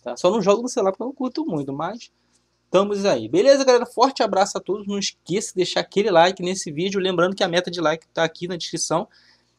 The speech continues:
certo? Então já vai chumbando o dedo no like aí e participe. Coloque aí na, nos comentários hashtag eu quero esse megão, beleza? E o Mega Drive, esse daí vai sair, fi.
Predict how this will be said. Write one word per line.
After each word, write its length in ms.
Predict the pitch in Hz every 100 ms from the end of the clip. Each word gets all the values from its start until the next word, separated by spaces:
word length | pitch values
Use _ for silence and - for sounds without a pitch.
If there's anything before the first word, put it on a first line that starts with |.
| _
certo? 420 | - 151 196 - _ _ _ _ -
Então 240 | 170 208
já 120 | 220
vai 160 | 180 220
chumbando 400 | - 214 196 220
o 20 |
dedo 240 | 190 196
no 140 | 202 180
like 260 | 180 190
aí 220 | 170 202 269
e 60 |
participe. 640 | - 247 294 - - 294 -
Coloque 420 | 247 226 240 247
aí 140 | 233
na, 520 | 240 240 214 185 151 147
nos 200 | 175 -
comentários 560 | 214 220 - 202 196
hashtag 640 | 143 214 269 - 214 214 226
eu 80 |
quero 300 | 226 - 190
esse 180 | 202 -
megão, 440 | 208 196 135 123 110 _ -
beleza? 420 | 127 202 185 143 _ _ -
E 80 | 165
o 80 | 190
Mega 300 | 196 202 180
Drive, 320 | 147 180 247 226
esse 280 | 175 185
daí 160 | 180 -
vai 220 | 196 202
sair, 380 | - 320 311 196
fi. 180 | -